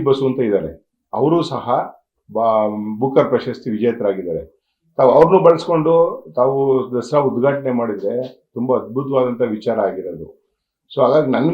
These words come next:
ವಿಚಾರ ಏನಂದ್ರೆ, ನೀವು ಯಾವುದೇ ಕಾರಣಕ್ಕೂ ಭಾನು ಮುಸ್ತಾಕ್ ಅವ್ರನ್ನ ಉದ್ಘಾಟನೆ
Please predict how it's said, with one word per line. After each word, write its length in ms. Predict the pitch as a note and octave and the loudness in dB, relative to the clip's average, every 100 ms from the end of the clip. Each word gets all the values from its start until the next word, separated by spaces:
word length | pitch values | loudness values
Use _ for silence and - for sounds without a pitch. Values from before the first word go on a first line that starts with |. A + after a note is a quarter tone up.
| F3+ | 0
ವಿಚಾರ 220 | E3+ D#3+ D3 | 2 2 2
ಏನಂದ್ರೆ, 360 | C#3 B2 A#2 C#3+ D#3 - - A#2 C3+ | -2 -4 -2 -2 -4 -12 -10 -4 0
ನೀವು 260 | D#3 D#3+ E3 E3 A#2 | 0 0 -4 -6 0
ಯಾವುದೇ 280 | A2+ C3 D#3 - | 2 4 2 0
ಕಾರಣಕ್ಕೂ 360 | C3+ B2 - B2 C3 C3+ - _ _ E2+ | -2 -2 -6 -6 -6 -6 -10 _ _ -6
ಭಾನು 260 | G#2+ D3 D#3+ | -2 0 0
ಮುಸ್ತಾಕ್ 360 | C3 C3+ B2 A2+ | -2 -4 -4 -2
ಅವ್ರನ್ನ 240 | G#2+ G#2 A#2+ B2 _ _ _ _ _ - G#2+ | -6 -4 -8 -8 _ _ _ _ _ -8 0
ಉದ್ಘಾಟನೆ 460 | A#2+ C#3 C#3+ C#3+ | 6 8 6 4